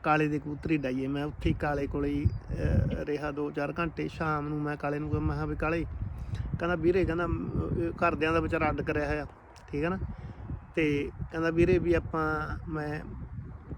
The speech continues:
ਇਹਨੂੰ ਪੁੱਛਾਂ ਵੀਰੇ ਨੂੰ ਵੀ ਤੂੰ ਉੱਥੇ ਆਪਾਂ ਚੱਲ, ਚੱਲਦੇ ਹਾਂ।" ਮੈਂ ਕਿਹਾ, "ਚੱਲ ਠੀਕ ਆ।" ਇਹ ਗਿਆ ਦੂਜੇ ਕੋਲੇ, ਮੇਰੇ ਬ੍ਰਦਰ ਕੋਲੇ, ਉਹ ਵੀ ਗਿਆ ਹੋਇਆ ਸੀ ਇੱਧਰੋਂ ਹੀ, ਉੱਥੇ ਹੀ। ਤੇ ਉਹ ਕਹਿੰਦਾ ਵੀ, ਵੀ ਵੀਰਾ ਆਇਆ।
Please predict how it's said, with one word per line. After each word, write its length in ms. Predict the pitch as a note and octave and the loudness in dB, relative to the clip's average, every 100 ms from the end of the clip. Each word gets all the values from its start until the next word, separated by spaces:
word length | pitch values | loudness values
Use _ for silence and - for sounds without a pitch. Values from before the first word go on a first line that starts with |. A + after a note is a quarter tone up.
| - - D#3+ | -10 -10 -6
ਇਹਨੂੰ 160 | D#3+ | -4
ਪੁੱਛਾਂ 320 | D3+ D3 F#3 | -6 -4 0
ਵੀਰੇ 260 | E3+ E3 E3 | 4 4 6
ਨੂੰ 120 | E3 | 4
ਵੀ 80 | D#3 | 0
ਤੂੰ 220 | D3 D3+ | 2 0
ਉੱਥੇ 340 | D3 - D#3 C3 - - - - | 0 -2 -2 -2 -6 -8 -4 -2
ਆਪਾਂ 220 | - C#3 C3 | 0 -2 -4
ਚੱਲ, 240 | C#3 C3 - C#3 | -4 -2 -4 -4
ਚੱਲਦੇ 280 | C3 B2 | -4 -6
ਹਾਂ।" 80 | C3+ | -8
ਮੈਂ 160 | C#3 C#3 | -4 -2
ਕਿਹਾ, 100 | C#3+ | -2
"ਚੱਲ 180 | C#3+ C#3 | -2 -4
ਠੀਕ 300 | C#3+ C3 - | -4 -4 -4
ਆ।" 120 | - - - | -6 -6 -2
ਇਹ 140 | D3+ | -2
ਗਿਆ 340 | C#3+ C#3+ C#3 C3+ - - - - - - - | 0 0 0 -2 -6 -10 -16 -18 -16 -18 -10
ਦੂਜੇ 300 | D3+ C#3 C#3+ | -4 -2 0
ਕੋਲੇ, 180 | C#3 D3 | 0 0
ਮੇਰੇ 180 | D3 C#3+ | 2 0
ਬ੍ਰਦਰ 340 | C3+ C#3 C3 | 0 -2 -2
ਕੋਲੇ, 240 | C#3 C#3 D3 - - | -4 -6 -8 -10 -2
ਉਹ 140 | D#3+ | 2
ਵੀ 120 | F#3 | 4
ਗਿਆ 200 | D#3+ D3+ | 4 2
ਹੋਇਆ 140 | C#3 C#3 | 2 -2
ਸੀ 120 | D3 | -4
ਇੱਧਰੋਂ 220 | C#3+ D#3+ | -2 0
ਹੀ, 60 | C#3+ - - | 2 4 4
ਉੱਥੇ 240 | C#3+ - - | 4 -2 -4
ਹੀ। 60 | - - - - - - - - - - | -8 -12 -20 -14 -12 -10 -10 -8 -10 -6
ਤੇ 240 | D3 C#3+ D3 | -4 -4 -4
ਉਹ 160 | E3+ F3 | -2 2
ਕਹਿੰਦਾ 240 | E3+ E3+ | 2 2
ਵੀ, 500 | E3 E3+ D#3+ D3+ D3+ - - - - - - - - - B2+ - - - - | 2 4 4 2 0 -6 -10 -18 -14 -12 -12 -14 -16 -14 -12 -10 -12 -14 -4
ਵੀ 100 | D3+ | -2
ਵੀਰਾ 320 | C3+ C#3+ D3 | 2 2 2
ਆਇਆ। 340 | D3 C#3 C3+ | 2 2 0